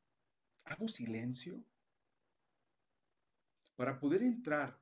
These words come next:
en una dimensión de espiritualidad, necesitamos hacer silencio para poder escucharnos.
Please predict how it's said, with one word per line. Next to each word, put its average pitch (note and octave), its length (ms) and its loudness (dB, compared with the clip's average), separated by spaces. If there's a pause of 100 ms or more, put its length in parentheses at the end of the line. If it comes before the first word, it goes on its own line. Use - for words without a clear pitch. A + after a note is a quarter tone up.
(100)
en B2 140 -2
una D#3+ 180 2
dimensión C3+ 840 2
de G#2+ 100 -8
espiritualidad, C#3+ 1040 -2 (580)
necesitamos B2+ 760 -2
hacer C#3+ 260 -4
silencio B2+ 680 -4 (1160)
para A#2+ 300 -4
poder A#2+ 300 0
escucharnos. C3+ 680 -8